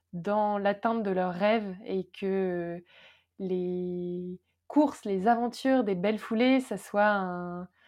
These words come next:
un tremplin pour que chaque femme trouve le, le voyage, l'aventure, la découverte de sa vie qui, qui lui permet de, de, de se sentir bien, de se sentir elle-même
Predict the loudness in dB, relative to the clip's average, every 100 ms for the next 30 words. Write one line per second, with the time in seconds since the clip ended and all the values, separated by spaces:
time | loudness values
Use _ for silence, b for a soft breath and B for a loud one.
0 | b b -4 -4 -2 4 4 2 0 0
1 | -2 -10 _ -6 -4 -2 -4 0 0 0
2 | 2 2 2 -4 -10 0 4 4 2 -8
3 | _ _ -8 -6 -4 -4 -4 -4 0 2
4 | 4 4 4 2 0 0 -2 -2 -2 0
5 | -4 -8 -2 -2 -2 _ _ _ -6 -4
6 | -2 -2 -2 0 -2 -2 -12 -10 -8 -12
7 | b b b -6 -4 0 0 0 -2 -2
8 | -2 -4 -6 -8 -12 _ _ _ _ _
9 | _ _ -20 -12 -8 -6 -6 -8 -8 -8
10 | -8 -4 -4 -2 0 0 0 -4 -8 -10
11 | -6 -6 -2 -2 0 -2 -2 -6